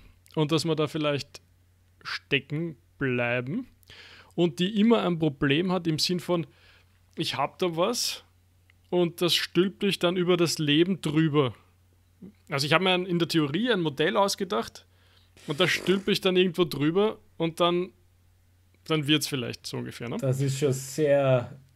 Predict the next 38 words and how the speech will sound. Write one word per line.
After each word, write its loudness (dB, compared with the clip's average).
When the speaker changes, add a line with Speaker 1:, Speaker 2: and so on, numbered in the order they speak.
Speaker 1:
Und 4
Speaker 2:
also 2
Speaker 1:
ja, 6
ja, 8
na, 4
ich 4
bin 4
auch 8
sehr 4
gespannt, 4
wo's 2
hingeht, 0
ja. 4
Und 0
Chinesisch 4
irgendwie 2
hat 4
er 2
gemeint, 0
äh, -18
aber, 2
aber 2
das, 4
da 4
habe 6
ich 8
erst 2
fünf 2
Seiten 2
auf 0
der 4
Ecke, 2
also 2
das, -2
das -4
kommt 0
grad 0
erst. -2